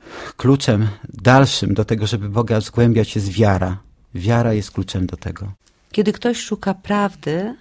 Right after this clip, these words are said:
Speaker 2: szuka Boga. Kiedy szuka miłości, szuka Boga. Kiedy szuka uzdrowienia, szuka Boga.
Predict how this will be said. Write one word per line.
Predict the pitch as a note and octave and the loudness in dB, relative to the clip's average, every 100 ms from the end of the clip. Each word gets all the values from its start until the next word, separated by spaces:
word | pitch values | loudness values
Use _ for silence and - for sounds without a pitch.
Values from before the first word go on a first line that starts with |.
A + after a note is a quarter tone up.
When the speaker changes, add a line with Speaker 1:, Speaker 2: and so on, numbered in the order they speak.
| _ | _
Speaker 2:
szuka | - - F3 E3+ | -14 -10 -6 -6
Boga. | D#3 D3 C#3 C#3+ | -6 -8 -10 -14
Kiedy | - D#3+ E3 | -10 -6 -4
szuka | - F3 F#3 | -6 -4 0
miłości, | F3+ E3+ E3+ F3 - - E3 D#3+ | 2 2 0 -4 -8 -10 -10 -10
szuka | - - D3 | -12 -12 -10
Boga. | C#3 C3+ C3+ - C#3 - _ _ | -8 -8 -10 -12 -14 -14 _ _
Kiedy | D#3 D#3+ | -10 -10
szuka | - - F3 | -10 -12 -12
uzdrowienia, | D3+ - D#3 D3+ D#3 D3+ D#3 D#3 | -10 -8 -8 -6 -6 -6 -8 -12
szuka | - - - D3+ | -16 -16 -14 -12
Boga. | C3+ C3+ - | -10 -12 -12